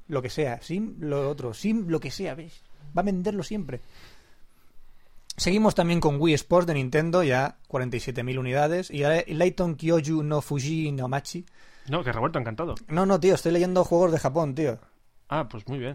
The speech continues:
Speaker 1: Están, ¿tú crees que de, de estos van a llegar aquí? No, lo sé.
Speaker 2: Yo iré mañana a la, eh, mañana no, que es domingo.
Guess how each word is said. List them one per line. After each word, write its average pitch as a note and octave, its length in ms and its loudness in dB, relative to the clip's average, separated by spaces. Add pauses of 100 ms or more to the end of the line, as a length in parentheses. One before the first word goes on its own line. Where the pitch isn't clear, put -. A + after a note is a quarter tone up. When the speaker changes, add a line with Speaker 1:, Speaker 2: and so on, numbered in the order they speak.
(120)
Speaker 1:
Están, C#3+ 640 -4 (100)
¿tú G#3 80 -2
crees F#3+ 200 2
que D3 200 4
de, C#3+ 120 0
de C3+ 80 2
estos C3+ 180 -4
van C#3 160 0
a B2+ 40 -2
llegar B2 240 0
aquí? D#3+ 300 -2
No, D3+ 380 -2 (140)
lo C3 160 -4
sé. E3 200 2 (200)
Speaker 2:
Yo C#3+ 360 2
iré D3+ 320 0
mañana E3 340 0
a - 20 0 (320)
la, C3+ 120 -4
eh, B2 140 -2
mañana A#2+ 260 -4
no, C3+ 120 -2
que B2 60 -4
es A#2 40 -4
domingo. A#2 380 -6